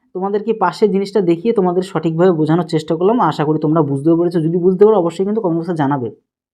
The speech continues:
আচ্ছা, চলো দেখি, এবার আমরা চলে আসবো তার পরবর্তী প্রশ্ন, তো আটের পরে নয়ে চলে আসবো। এবার আটের পরে তো নয়ে চলে আসলাম, চলো এখানে আমরা ক্যালকুলেশন করবো। দেখো, আমরা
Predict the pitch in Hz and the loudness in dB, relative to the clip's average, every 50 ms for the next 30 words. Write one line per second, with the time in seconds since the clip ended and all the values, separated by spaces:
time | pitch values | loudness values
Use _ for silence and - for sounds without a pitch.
0 | _ _ _ _ _ _ _ _ _ _ _ _ _ _ _ _ _ _ _ _ | _ _ _ _ _ _ _ _ _ _ _ _ _ _ _ _ _ _ _ _
1 | _ _ _ - 151 147 160 160 165 180 170 175 170 175 170 170 - 226 208 175 | _ _ _ -14 -14 -12 -12 -10 -6 -4 -4 -4 -2 -4 -4 -4 -2 2 2 4
2 | 160 165 160 156 151 151 165 165 160 156 135 135 135 131 120 - 175 - 165 160 | 4 4 4 4 4 2 2 0 0 0 0 2 2 0 0 -2 -2 -2 -2 -4
3 | - 135 127 127 127 131 127 - 160 156 - 117 - - 120 123 127 127 143 139 | -2 -2 -2 0 -2 -2 -4 -6 -8 -6 -8 -12 -10 -10 -8 -8 -6 -6 -6 -4
4 | 135 151 156 143 135 123 120 113 - 113 104 101 98 - - _ _ _ _ _ | -2 -2 0 0 0 0 0 -2 -4 -8 -12 -12 -16 -20 -20 _ _ _ _ _
5 | _ _ _ _ _ _ _ _ _ - 160 180 185 196 202 180 160 160 175 180 | _ _ _ _ _ _ _ _ _ -12 -8 -6 -4 -2 -2 -2 -4 -4 -4 -6
6 | 175 185 190 190 190 - 185 175 175 175 175 175 170 170 175 170 165 - 220 208 | -4 -2 -4 -2 0 0 0 2 0 0 0 0 0 2 2 2 0 0 -2 -2
7 | 190 175 165 160 160 - - - 160 160 165 156 147 156 180 180 156 139 139 135 | 0 0 0 2 2 0 0 -2 -2 0 0 0 0 0 -2 -2 -4 -6 -4 -2
8 | 147 147 147 147 156 143 127 127 123 120 120 120 120 123 117 110 110 _ _ _ | 0 0 0 0 -2 -6 -6 -6 -8 -8 -8 -10 -10 -10 -10 -12 -14 _ _ _
9 | _ _ _ _ _ _ _ _ _ _ _ _ _ _ _ _ _ _ _ _ | _ _ _ _ _ _ _ _ _ _ _ _ _ _ _ _ _ _ _ _
10 | _ _ _ _ _ - 202 226 247 | _ _ _ _ _ -12 -8 -6 -6